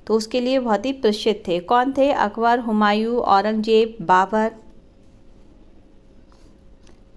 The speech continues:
तो भाई वीणा जो बजाता था वादन के लिए जो प्रसिद्ध थे वह थे औरंगजेब।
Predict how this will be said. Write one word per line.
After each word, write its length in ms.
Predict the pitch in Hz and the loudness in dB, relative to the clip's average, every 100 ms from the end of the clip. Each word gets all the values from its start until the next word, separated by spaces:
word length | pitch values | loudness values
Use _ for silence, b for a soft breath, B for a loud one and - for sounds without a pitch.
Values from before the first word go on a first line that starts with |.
| - - - - | -20 -20 -20 -14
तो 80 | 202 | -4
भाई 220 | 214 240 | -2 -2
वीणा 360 | 208 208 240 | -4 -2 0
जो 180 | 247 233 | 0 2
बजाता 420 | 214 202 190 202 | 2 0 0 -4
था 240 | 202 208 208 | -4 -2 -2
वादन 400 | 220 190 208 214 | 0 0 -2 -2
के 140 | 214 | -2
लिए 200 | 196 214 | -2 -4
जो 120 | 233 | -6
प्रसिद्ध 460 | 214 190 185 226 220 | -6 -6 -4 -6 -4
थे 140 | 202 | -2
वह 180 | 226 190 | -2 -2
थे 180 | 180 262 | 0 -2
औरंगजेब। 680 | - 180 180 180 175 165 | 0 -2 -2 -6 -6 -10